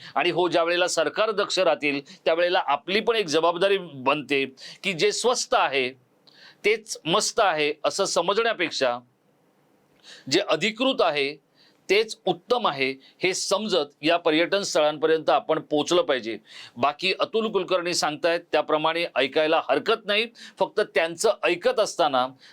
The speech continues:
ते अशा पद्धतीत आपण करायला हवं की त्याला अधिकृततेची जोड असेल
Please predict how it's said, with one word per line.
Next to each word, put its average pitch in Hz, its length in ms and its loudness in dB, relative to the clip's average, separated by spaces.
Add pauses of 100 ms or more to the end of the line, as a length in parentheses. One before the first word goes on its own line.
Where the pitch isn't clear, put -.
(120)
ते 185 40 4 (120)
अशा 196 260 0
पद्धतीत 196 560 0
आपण 196 220 0
करायला 156 400 2
हवं 131 320 0 (320)
की 170 120 -2 (140)
त्याला 156 340 2 (120)
अधिकृततेची 165 920 -2
जोड 170 380 2
असेल 120 380 -4